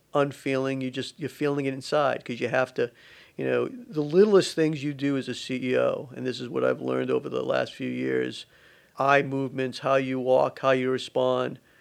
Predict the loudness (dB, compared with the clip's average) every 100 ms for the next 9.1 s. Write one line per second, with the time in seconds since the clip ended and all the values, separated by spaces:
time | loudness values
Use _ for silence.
0 | _ 2 2 0 -4 -8 -2 2 2 2
1 | 2 0 -2 -14 _ _ _ _ 0 0
2 | 0 -2 2 2 2 -2 -4 -4 -6 -4
3 | -4 -4 -4 -12 -18 _ _ _ _ _
4 | _ -6 -6 2 8 8 8 6 0 -4
5 | -2 -4 -6 -10 -6 -2 -2 -4 -8 -12
6 | _ _ -4 2 4 2 2 0 2 2
7 | 2 4 2 2 2 2 0 -4 -8 -14
8 | -10 -6 -4 -6 -10 _ -20 _ -4 -2
9 | -2